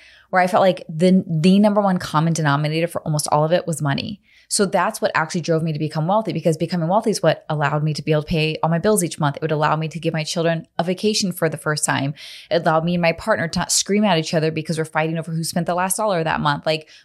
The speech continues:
money for me was gonna be the, the biggest changing factor in my life. So I'm like, if I can just focus on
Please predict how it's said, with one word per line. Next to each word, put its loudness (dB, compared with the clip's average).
money 2
for -4
me -2
was -2
gonna -2
be -2
the, -4
the -4
biggest -2
changing 0
factor -2
in -2
my -2
life. -2
So -6
I'm 0
like, -4
if -12
I 2
can -2
just -8
focus 0
on 0